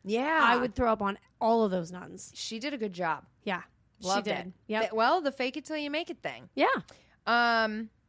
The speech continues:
Speaker 1: So, yeah, I, w-, I thought for sure it was gonna be, like, right in that moment when they were l-, unleashing the beast.
Speaker 2: Yeah.
Speaker 1: The vaginal beast. Um,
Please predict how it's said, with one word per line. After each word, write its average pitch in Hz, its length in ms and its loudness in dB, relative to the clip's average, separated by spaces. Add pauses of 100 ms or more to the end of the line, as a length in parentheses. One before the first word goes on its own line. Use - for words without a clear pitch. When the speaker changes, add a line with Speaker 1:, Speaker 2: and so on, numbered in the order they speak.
(180)
Speaker 1:
So, 330 140 -2
yeah, 320 300 2
I, 240 80 6
w-, 349 200 2
I 302 100 2
thought 381 220 2
for 294 100 -6
sure 269 300 0
it 214 80 -2
was 202 120 -8
gonna 196 220 -6
be, 190 480 -8 (440)
like, 196 200 -4
right 185 320 -4
in 226 120 -6
that 208 180 -4
moment 175 380 -6
when 170 180 -6
they 175 120 -6
were 170 240 -6
l-, 165 280 -10
unleashing 180 680 -8
the 175 80 -4
beast. 151 680 -10
Speaker 2:
Yeah. 247 300 0 (100)
Speaker 1:
The 190 80 -8
vaginal 170 380 -6
beast. 147 220 -18 (440)
Um, 233 520 2